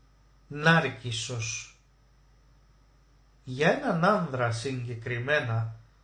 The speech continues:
ο έρωτας έριξε πολλά βέλη στις καρδιές των πιθανών εραστών, εραστριών, οι οποίοι βρέθηκαν να έλκονται από έναν όμορφο νεαρό άνδρα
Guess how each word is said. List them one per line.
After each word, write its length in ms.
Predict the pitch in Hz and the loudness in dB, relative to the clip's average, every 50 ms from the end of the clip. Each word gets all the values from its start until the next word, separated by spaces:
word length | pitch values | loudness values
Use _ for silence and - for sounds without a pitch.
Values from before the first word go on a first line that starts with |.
| _ _ - | _ _ -2
ο 120 | 151 135 | 2 4
έρωτας 640 | 147 160 170 165 156 - - 151 135 - - - - - | 6 6 6 6 4 2 0 -2 -2 -2 -4 -8 -8 -2
έριξε 420 | 151 151 151 143 143 - - 143 | 0 2 2 2 0 -4 -4 -6
πολλά 400 | 123 110 - 123 127 139 160 151 | -6 -4 -2 0 2 4 4 4
βέλη 340 | 120 117 127 127 120 120 117 | 4 2 0 -2 -2 -2 -4
στις 280 | 110 - - 110 - - | -4 -4 -6 -6 -6 -4
καρδιές 520 | - 123 120 117 113 123 127 120 113 - | -2 -2 -2 -2 -4 -4 -4 -4 -4 -4
των 200 | - 120 113 110 | -4 -4 -4 -4
πιθανών 600 | 113 120 110 113 120 117 120 120 123 120 113 - - - - - - - _ _ | -4 -4 -4 -4 -4 -4 -4 -4 -6 -6 -6 -10 -14 -20 -20 -20 -20 -20 _ _
εραστών, 840 | - 139 135 127 127 123 117 - - - - - 147 131 117 110 110 - - - - - _ | -2 0 0 2 0 -2 -2 -4 -6 -4 0 2 2 4 2 0 -2 -4 -8 -16 -20 -16 _
εραστριών, 1040 | - 127 123 123 123 120 113 - - - 120 127 127 127 123 120 113 110 110 - - - _ _ _ _ _ _ _ _ _ _ _ _ _ _ _ _ - _ _ _ _ _ | -4 -2 0 0 0 0 0 -4 -6 -6 -4 -2 -2 0 -2 -2 -2 -4 -6 -8 -14 -20 _ _ _ _ _ _ _ _ _ _ _ _ _ _ _ _ -20 _ _ _ _ _
οι 160 | - 147 139 | -6 0 2
οποίοι 400 | 139 131 117 - 170 165 151 135 | 2 2 2 0 0 0 0 0
βρέθηκαν 720 | 123 120 131 156 170 160 - - 117 110 110 120 123 120 120 | -2 0 4 4 4 4 4 0 -6 -6 -4 -4 -4 -2 -2
να 120 | 127 135 | 0 2
έλκονται 680 | 160 180 175 139 113 - 120 113 113 113 113 113 110 - - - - _ _ | 2 2 0 0 -4 -4 -4 -2 -2 0 -2 -2 -4 -6 -8 -14 -20 _ _
από 220 | - 127 - 147 147 | -8 -4 -2 -2 -2
έναν 380 | 143 151 147 143 139 - - - | 0 0 -2 -2 -4 -8 -10 -2
όμορφο 680 | 170 170 208 190 160 135 131 120 113 113 113 123 123 | 2 2 2 2 2 0 -2 -2 -2 -2 -4 -4 -4
νεαρό 480 | 120 120 120 123 123 123 131 143 143 139 | -2 0 0 2 2 2 2 2 4 4
άνδρα 520 | 147 156 139 123 117 120 120 113 113 - | 2 2 2 0 -2 -2 -2 -2 -4 -8